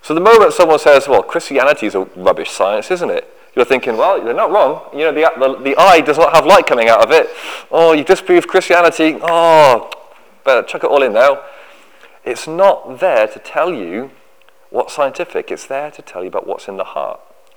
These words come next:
'Cause the eye, although it receives light scientifically, it shows up what's in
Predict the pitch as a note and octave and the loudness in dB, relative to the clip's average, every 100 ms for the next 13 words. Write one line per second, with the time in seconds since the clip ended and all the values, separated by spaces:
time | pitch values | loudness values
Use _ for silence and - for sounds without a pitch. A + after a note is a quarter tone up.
0 | _ _ - - A2+ B2 - G#3 G3+ F#2+ | _ _ -18 -16 -12 -14 -6 0 2 2
1 | C#3 G#3 - _ _ _ _ _ _ _ | -2 -6 -18 _ _ _ _ _ _ _
2 | A2+ C3+ A#2+ D#2+ - - A3+ A#3+ A#3+ C#3 | -8 -4 -4 -4 -14 -10 -8 -6 -8 -8
3 | G2 F2 D3 - - _ - G2+ G2 - | -6 -4 -4 -8 -18 _ -10 -10 -10 -14
4 | G#3 - - E2 G2+ C#3 _ _ _ _ | -14 -14 -14 -16 -16 -18 _ _ _ _
5 | _ _ _ _ _ _ _ _ - A#2 | _ _ _ _ _ _ _ _ -12 -10
6 | - - D3 A#2 - - G3 A2+ - - | -10 -8 -6 -6 -10 -4 -2 -2 -4 -14
7 | - _ _ _ _ _ _ _ - G2+ | -20 _ _ _ _ _ _ _ -8 -8
8 | - - - _ - F3 A2+ F#2 G2 | -8 -14 -20 _ -10 -8 -8 -12 -16